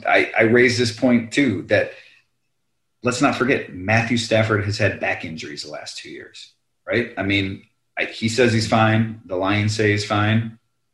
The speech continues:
but he's had back injuries the last two years. I don't know if this is impacting his play at all. You're talking about, right, he makes that throw seven out of ten times. Maybe there's just a little something there that he's not making that throw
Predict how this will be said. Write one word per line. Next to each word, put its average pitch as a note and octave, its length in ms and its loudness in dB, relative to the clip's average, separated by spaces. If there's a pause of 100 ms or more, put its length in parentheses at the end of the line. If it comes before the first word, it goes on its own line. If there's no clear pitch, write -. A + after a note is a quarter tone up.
(220)
but A#2 140 -2
he's B2+ 180 -4
had D3 180 2
back C#3+ 240 2
injuries F#2+ 300 -2
the F#2 60 -10
last D2 280 -8
two F2+ 80 -10
years. D#2+ 280 -8 (280)
I - 100 0
don't F#3 120 0
know E4 120 2
if G#2+ 80 0
this A#2 180 2
is G#2+ 100 -6
impacting F#2+ 460 0
his F2 100 -8
play E2 220 -6
at E2 80 -4
all. G#2 440 -8 (320)
You're G2 100 -8
talking G#2+ 280 4
about, G2+ 220 4
right, G#2+ 160 4
he A2 100 2
makes G#2+ 240 2
that G#2+ 200 2
throw A2+ 460 2 (140)
seven A2 340 2
out A2 140 6
of G#2+ 80 0
ten A2+ 180 4
times. A#2 360 -2
Maybe A#2+ 320 -4
there's D#3 340 -6
just - 320 -6
a C3+ 40 2
little C3+ 240 0
something C#3 380 -4
there B2+ 160 0
that B2+ 140 0
he's B2+ 180 -4
not C3+ 260 -2
making B2 280 -4
that - 180 -6
throw - 300 -14